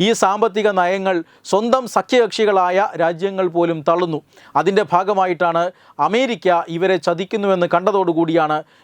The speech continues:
എല്ലാവരും വ്യാപാര നയത്തിൽ മാറ്റങ്ങൾ വരുത്താൻ നിർബന്ധിതരായത്. ഇന്ത്യ അടക്കമുള്ള രാജ്യങ്ങൾ അവരുടെ വ്യാപാര നയം, കയറ്റിറക്കുമതിയെല്ലാം പുനഃപരിശോധിച്ചു കൊണ്ടിരിക്കുകയാണ്. ട്രംപിനെ പറഞ്ഞ് ശരിയാക്കാൻ കഴിയില്ല.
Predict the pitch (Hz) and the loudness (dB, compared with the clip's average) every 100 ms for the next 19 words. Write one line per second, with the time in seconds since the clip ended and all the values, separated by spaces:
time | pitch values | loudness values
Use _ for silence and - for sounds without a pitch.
0 | - 160 190 247 254 233 170 113 _ - | -2 0 2 0 0 0 -2 -8 _ -4
1 | 147 165 202 214 202 202 196 151 160 185 | 0 0 2 0 0 0 -4 -4 -4 -4
2 | 196 175 165 165 190 180 160 160 151 160 | -4 -2 -2 -2 -6 -4 -2 -2 -2 -2
3 | 160 156 160 156 156 147 139 131 - _ | -2 -2 -2 -2 0 0 0 -4 -8 _
4 | _ 165 180 202 185 190 214 196 190 180 | _ -4 0 2 0 0 -2 0 2 2
5 | 180 165 185 185 208 175 170 170 175 156 | 0 -2 -2 -2 -2 -2 -2 0 0 0
6 | 160 180 185 180 175 156 170 208 214 _ | 0 0 0 0 -2 -4 -2 -4 -6 _
7 | - 156 180 196 175 180 175 165 175 170 | -4 -2 0 0 0 0 -2 0 0 0
8 | 165 160 202 196 185 175 180 165 156 165 | -2 -2 -2 0 -2 -2 -2 -2 -2 0
9 | 160 156 156 156 139 120 _ _ - 175 | 0 -2 0 0 0 -4 _ _ 0 0
10 | 208 247 254 202 208 220 190 196 220 220 | 2 0 2 0 -2 -2 -2 0 2 0
11 | 208 196 185 208 180 160 | 0 0 0 0 0 -2